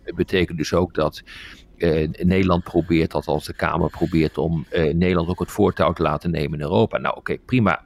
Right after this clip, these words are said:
goed, dat lukt. Ik bedoel, eh, mi-, misschien wel. Maar dan is de volgende vraag van, ja, gaat dat, gaat dat lukken en gaat dat effect heven-, hebben? Nou, ik denk van niet. Eh, omdat, eh, eh, daarvoor is het land te groot.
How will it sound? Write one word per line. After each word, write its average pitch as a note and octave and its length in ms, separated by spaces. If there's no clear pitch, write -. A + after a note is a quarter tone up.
goed, - 340
dat E2+ 200
lukt. A2 300
Ik F#2 120
bedoel, F2+ 380
eh, D2+ 220
mi-, F#2 240
misschien G2+ 360
wel. G#2 300
Maar G#2+ 140
dan A2+ 160
is G2 100
de G2 100
volgende G#2+ 400
vraag D#2+ 340
van, F2+ 260
ja, F2 420
gaat - 320
dat, D2 240
gaat D#2 300
dat D#2 160
lukken A#2+ 320
en F#2 160
gaat E2 200
dat - 120
effect - 340
heven-, G#1 320
hebben? - 340
Nou, - 200
ik E2+ 140
denk D2+ 180
van D#2 160
niet. G2 300
Eh, D2+ 520
omdat, E2 480
eh, C#2+ 300
eh, D2 500
daarvoor D#2+ 760
is E2+ 180
het F2+ 100
land D2+ 240
te G2+ 80
groot. A2+ 480